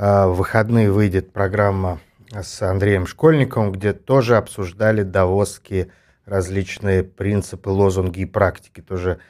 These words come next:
достаточно интересно, рекомендую к просмотру. Так, ну, следующий вопрос от Ромарио Перма.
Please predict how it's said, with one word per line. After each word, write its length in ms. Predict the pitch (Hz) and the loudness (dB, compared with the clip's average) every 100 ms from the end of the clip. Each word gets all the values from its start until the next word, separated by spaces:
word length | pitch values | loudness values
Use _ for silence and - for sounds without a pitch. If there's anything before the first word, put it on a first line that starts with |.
| _ _ | _ _
достаточно 460 | 95 - 90 - 95 | -12 -6 -6 -4 -6
интересно, 480 | - 98 117 - | -4 0 0 0
рекомендую 720 | 95 87 90 90 90 104 95 92 - - _ _ | -4 -4 -4 -4 -2 2 0 0 -12 -20 _ _
к 100 | _ | _
просмотру. 840 | - 101 104 - 110 95 - 82 - _ _ _ | -2 0 0 0 2 2 -2 -8 -10 _ _ _
Так, 200 | - 87 | -4 -2
ну, 120 | 123 135 | 0 2
следующий 400 | 160 135 - 123 | 2 2 2 2
вопрос 400 | 120 131 117 120 | 4 2 2 0
от 120 | - | 2
Ромарио 500 | 113 113 110 101 98 | 2 4 4 4 0
Перма. 840 | - 110 98 90 90 87 87 87 | 0 2 2 0 -2 -2 -4 -4